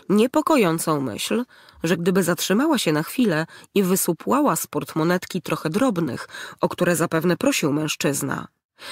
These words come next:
być może spóźniłaby się na pociąg i w ogóle by tu nie dotarła. Cofnęła się kilka kroków, ciągnąc za sobą walizkę,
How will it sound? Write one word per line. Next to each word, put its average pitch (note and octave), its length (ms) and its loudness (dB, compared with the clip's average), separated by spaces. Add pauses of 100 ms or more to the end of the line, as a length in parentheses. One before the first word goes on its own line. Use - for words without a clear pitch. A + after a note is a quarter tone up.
(180)
być F3 240 0
może F3 280 2
spóźniłaby E3+ 720 0
się C#3+ 160 -2
na C#3+ 120 -4
pociąg C#3+ 580 -4 (360)
i F3+ 140 2
w F#3 100 0
ogóle D#3 520 0
by - 160 -2
tu - 140 -6
nie A#3+ 200 2
dotarła. D3+ 600 -2 (1700)
Cofnęła D#4+ 440 2
się - 120 2
kilka C4+ 300 0
kroków, E3+ 520 -4 (260)
ciągnąc G#3+ 600 2
za - 120 -4
sobą G3 300 2
walizkę, F3 600 -2